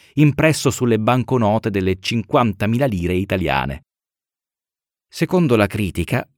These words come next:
rappresenta un'evoluzione nella ritrattistica berniniana rispetto agli esempi noti degli anni venti, testimonianza di uno stile ormai libero da debiti nei confronti di altri maestri e dotato di una propria specifica identità,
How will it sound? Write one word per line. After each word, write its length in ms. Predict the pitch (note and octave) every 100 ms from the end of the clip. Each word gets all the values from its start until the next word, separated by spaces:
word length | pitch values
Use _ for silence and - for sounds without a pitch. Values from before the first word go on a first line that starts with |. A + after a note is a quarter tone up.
| _
rappresenta 680 | - D3 F3 D3 B2 G2 A2+
un'evoluzione 920 | A2+ B2 C3 C3+ - - D#3+ E3 D#3+
nella 280 | C3+ A2+ G#2
ritrattistica 840 | C#3+ C#3+ B2 - D3 - A2+ A2+
berniniana 680 | G2+ A#2 B2+ C3 A#2+ B2+ C3+
rispetto 520 | C#3 B2 - A#2+ -
agli 180 | A2 A#2
esempi 540 | B2+ F2 E2+ F#2 A2
noti 380 | A#2+ E2 D#2+ A2+
degli 260 | G2+ G2 G2+
anni 260 | G2 A2
venti, 460 | B2 A#2+ D2+ - - - _ _
testimonianza 800 | - A#2+ - B2 A#2+ A#2 A2+ A#2+
di 80 | A2
uno 100 | A2
stile 400 | F#2+ - A2+ G2
ormai 560 | F#2+ F2+ G2+ G2+ G2 G#2
libero 400 | C#3 A#2+ G#2 F#2+
da 140 | F2+
debiti 440 | F#2 A2 G#2 F#2+
nei 120 | F#2 E2+
confronti 580 | F2 E2 - G2+ F#2+
di 120 | F2 F#2
altri 280 | F2 -
maestri 580 | F#2 F2 G#2 - - G#2 - _ _
e 120 | C3
dotato 460 | A#2+ A#2+ C#3 C#3+ C3
di 100 | A#2+
una 180 | A2+
propria 460 | G2+ - D#3+ D3+ C#3
specifica 840 | - - C#3+ C3+ D#3 E3 D3+ C#3+
identità, 680 | B2+ B2 B2+ A#2 A#2 F#2+ D2